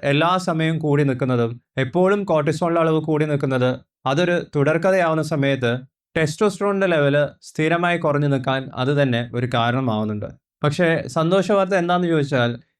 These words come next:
ഈ സീസോന്റെ നിയന്ത്രണവും നമ്മളുടെ കയ്യിൽ തന്നെയാണ്. കോർട്ടിസോളിന്റെ അളവ് കുറച്ച് ടെസ്റ്റോസ്റ്ററോണിന്റെ അളവ് കൂട്ടിക്കൊണ്ടുവരാനുള്ള നാച്ചുറൽ ആയിട്ടുള്ള ഏഴ് വഴികളാണ് ഇനി ഞാൻ പറയാൻ പോകുന്നത്. അതിൽ ആദ്യത്തേത് ശരിയായിട്ടുള്ള വ്യായാമമാണ്.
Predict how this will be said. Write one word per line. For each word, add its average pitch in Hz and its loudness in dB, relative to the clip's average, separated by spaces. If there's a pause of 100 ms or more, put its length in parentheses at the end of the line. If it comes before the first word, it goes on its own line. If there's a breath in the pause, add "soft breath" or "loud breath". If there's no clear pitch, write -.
ഈ 170 0
സീസോന്റെ 190 0
നിയന്ത്രണവും 156 0
നമ്മളുടെ 175 0
കയ്യിൽ 156 2
തന്നെയാണ്. 113 0 (200)
കോർട്ടിസോളിന്റെ 175 0
അളവ് 180 2
കുറച്ച് 147 0 (260)
ടെസ്റ്റോസ്റ്ററോണിന്റെ 190 0
അളവ് 151 0
കൂട്ടിക്കൊണ്ടുവരാനുള്ള 147 0 (460)
നാച്ചുറൽ 165 0
ആയിട്ടുള്ള 165 0
ഏഴ് 143 0
വഴികളാണ് 127 0
ഇനി 160 0
ഞാൻ 135 0
പറയാൻ 117 0
പോകുന്നത്. 101 -6 (180)
അതിൽ 139 2
ആദ്യത്തേത് 147 0
ശരിയായിട്ടുള്ള 147 0
വ്യായാമമാണ്. 120 -2